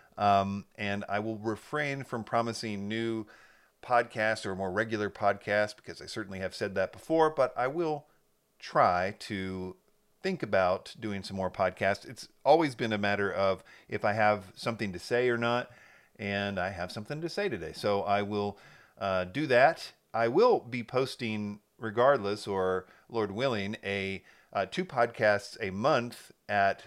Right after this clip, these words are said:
the new podcast feed, Bible Prophecy Daily, which is something that Alan Kirshner has put together. Currently, I've only been, uh, posting clips from previous podcasts and videos that I've done on that two times a month. But, for example, today,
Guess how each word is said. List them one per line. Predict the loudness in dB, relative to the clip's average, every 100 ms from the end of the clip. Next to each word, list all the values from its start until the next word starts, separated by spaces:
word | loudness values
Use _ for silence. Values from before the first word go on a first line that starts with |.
| -20
the | -12 -6
new | -4
podcast | 0 0 0 0 -2 -4
feed, | -8 -6 -6 0
Bible | 4 4 2
Prophecy | -2 2 2 2 -10 -4
Daily, | 0 0 0
which | -4 -6
is | -6
something | -6 -6 -4
that | -4 -2
Alan | 0 0 0 -6
Kirshner | -4 -4 -4 -4 -4 -2
has | -6
put | -6 -8
together. | 2 2 2 -2 -8 -20 -20 _ _
Currently, | 2 2 2 2
I've | 2 2
only | -2
been, | -2 -4 -6 -12 _ _ -6
uh, | -2 0 0
posting | 0 -2 -2 -8 -8 -10 -14
clips | -2 -2 -2 -6
from | -8 -8
previous | -4 -4 -2 -4
podcasts | 0 0 0 0 0 0 -6
and | -8
videos | -6 -2 -4 -2
that | -2
I've | -2
done | -2 -2 -4 -6
on | -4 -4 -2
that | -4 -4 _
two | -12
times | -6 -6 -6
a | -4
month. | -4 -6 -10 _ _ _ _
But, | 2 4 4 -2 _
for | -6 -4
example, | -2 -4 -4 -8
today, | -8 2 6 6 4